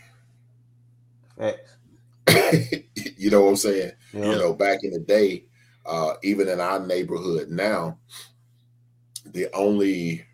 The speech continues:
Speaker 2: real pioneers that are still left are Miss Linda Powell,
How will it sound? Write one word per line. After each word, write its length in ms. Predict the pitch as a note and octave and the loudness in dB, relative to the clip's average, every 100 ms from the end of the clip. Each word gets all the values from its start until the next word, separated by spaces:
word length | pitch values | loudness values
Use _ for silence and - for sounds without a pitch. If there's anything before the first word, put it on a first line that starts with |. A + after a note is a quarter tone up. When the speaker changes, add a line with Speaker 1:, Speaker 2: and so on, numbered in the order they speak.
| _ C#2+ | _ -8
Speaker 2:
real 380 | E2 F#2+ G#2+ | -2 0 0
pioneers 1040 | G#2 - F#2 F#2 E2 D#2+ F#2 G2+ F2 D#2 - | -2 -6 -4 -4 -4 -4 -2 0 0 -4 -4
that 160 | D#2+ | -4
are 120 | D2+ | -4
still 560 | - - F#2 F2 D2 C#2+ | -6 -10 -6 -6 -6 -4
left 420 | F2+ G#2 - - _ _ _ _ _ - | 0 0 -2 -14 _ _ _ _ _ -8
are 280 | D#2+ D#2 D#2 | -4 -4 -4
Miss 260 | D#2+ D#2+ | -8 -10
Linda 320 | D#2+ E2+ E2+ | -8 -6 -6
Powell, 600 | - F2 F2 F2 F2 D2+ | -6 -4 -2 -2 -6 -12